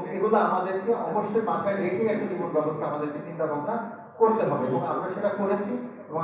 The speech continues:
আমাদের এই বইতে আপনারা দেখবেন একশো সাতাত্তর পৃষ্ঠাতে আমরা সেই ব্যাপারে ডিটেইল আলোচনা করেছি। আর আমাদের এই যে সংস্কৃতি, অর্থাৎ ভাষা কি, আমাদের এই জাতির পোশাক কি, আমাদের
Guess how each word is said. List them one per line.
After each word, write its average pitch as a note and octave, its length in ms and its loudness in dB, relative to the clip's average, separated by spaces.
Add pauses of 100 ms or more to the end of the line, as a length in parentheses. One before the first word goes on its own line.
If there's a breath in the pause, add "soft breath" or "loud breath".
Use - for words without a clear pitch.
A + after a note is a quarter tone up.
আমাদের F#3 280 4
এই G3 140 4
বইতে F#3 240 2 (100)
আপনারা F3+ 300 0
দেখবেন F3+ 240 -4
একশো - 300 -2
সাতাত্তর F3+ 400 0
পৃষ্ঠাতে G#3+ 380 -2 (100)
আমরা A#3 180 0 (440)
সেই E3+ 180 0
ব্যাপারে F3+ 260 4 (140)
ডিটেইল G3 380 0
আলোচনা D3+ 380 2
করেছি। B2 300 -2 (340)
আর D#3 80 0 (200)
আমাদের G#3 300 2 (180)
এই G3 140 -2
যে F#3 80 2 (480)
সংস্কৃতি, G3 560 2 (200)
অর্থাৎ G3+ 240 4 (120)
ভাষা E3+ 260 6 (100)
কি, F#3+ 80 -2 (120)
আমাদের E3+ 260 2 (180)
এই F3 140 -2
জাতির F3 320 2
পোশাক F#3+ 280 0 (120)
কি, E3 100 -8 (200)
আমাদের E3 260 -2